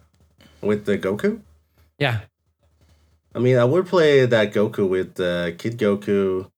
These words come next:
Speaker 1: just to buff more team and endurance, because literally the entire meta is about endurance.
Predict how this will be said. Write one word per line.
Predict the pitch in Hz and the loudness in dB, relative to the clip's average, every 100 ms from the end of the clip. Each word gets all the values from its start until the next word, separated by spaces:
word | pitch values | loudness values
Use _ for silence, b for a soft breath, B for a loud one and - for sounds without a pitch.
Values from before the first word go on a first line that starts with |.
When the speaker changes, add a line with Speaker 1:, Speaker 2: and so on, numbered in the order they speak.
| _ _ | _ _
Speaker 1:
just | 95 101 | -10 -8
to | 87 | -6
buff | 95 98 - | -4 -4 -6
more | 90 92 | -6 -6
team | 90 95 87 | -6 -8 -8
and | 85 87 | -6 -8
endurance, | 90 87 87 87 85 87 | -8 -10 -10 -8 -10 -12
because | - - 92 90 | -12 -6 -4 -4
literally | 90 117 147 - 101 | -4 -2 -2 -2 -2
the | 92 | -2
entire | 90 87 127 104 | -4 -2 0 0
meta | 98 110 | 0 -2
is | 92 85 | -4 -6
about | 90 90 | -6 -6
endurance. | 82 78 113 90 95 107 | -8 -6 -4 -4 -6 -8